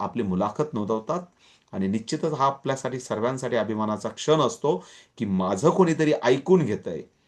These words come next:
आणि, अ, जगभर ऐकलं जातंय. की जेव्हा आपण रेडिओवर बोलतोय तेव्हा जगभर ऐकलं जातंय आणि म्हणून मनसोक्त आपली मुलाखत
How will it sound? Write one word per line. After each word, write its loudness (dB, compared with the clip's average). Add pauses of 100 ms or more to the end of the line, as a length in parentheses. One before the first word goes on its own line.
(540)
आणि, -2
अ, 2
जगभर 6
ऐकलं 2
जातंय. -4
की -6
जेव्हा -2
आपण -2
रेडिओवर 4
बोलतोय 0
तेव्हा -2
जगभर 2
ऐकलं 2
जातंय -4 (420)
आणि -2
म्हणून -2
मनसोक्त -2
आपली -2
मुलाखत -2